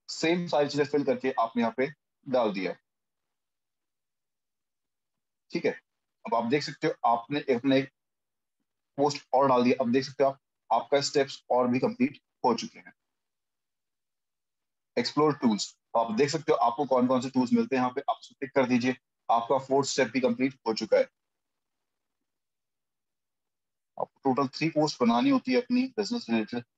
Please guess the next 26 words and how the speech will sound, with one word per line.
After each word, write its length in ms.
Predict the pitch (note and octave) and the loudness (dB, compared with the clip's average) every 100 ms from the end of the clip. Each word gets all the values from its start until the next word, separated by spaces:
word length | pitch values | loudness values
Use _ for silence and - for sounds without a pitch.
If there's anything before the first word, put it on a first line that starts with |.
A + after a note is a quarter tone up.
| _ G2+ | _ -2
जैसे 260 | A2 B2+ | 0 4
ही 40 | C#3+ | 2
आपने 200 | C3 C#3+ | 2 0
तीन 220 | C3+ C3+ | 2 2
पोस्ट 260 | C3+ C3+ | 0 0
बनाई, 280 | A2+ G#2+ C3 _ _ _ | 0 0 -2 _ _ _
आपको 280 | G#2+ A#2 C#3 | 0 0 0
बनाते 520 | A2 G#2+ A#2 A#2 C3 | 0 2 2 2 0
ही 280 | B2+ C#3 B2 _ _ _ _ | 0 0 0 _ _ _ _
आपका 320 | A2+ A#2+ - | 0 0 0
ये 240 | B2+ A2 C3 | 0 2 2
थर्ड 480 | - _ - A#2+ B2 | -2 _ -4 -2 -2
step 220 | - G#3+ | -2 -4
भी 140 | - | -2
complete 380 | - A3 A#3+ - _ _ _ _ | -4 0 -2 -4 _ _ _ _
हो 100 | A#2 | 0
जाता 280 | G#2+ G2+ - | 2 2 2
है। 120 | - - _ _ _ _ _ _ _ _ _ _ _ - | -2 -4 _ _ _ _ _ _ _ _ _ _ _ -4
आप 120 | B2 B2+ | -4 2
ये, 200 | C3 E3 F3+ | 2 2 0
ओ, 120 | A#2 | -2
गौर 280 | A2 C#3 D3 | 0 -2 -2
फरमाइएगा 360 | C#3 D#3+ G3 | -2 0 0
आप 80 | B2 | -2
सभी 180 | - A2+ | -2 -2
लोग, 140 | G2 | -4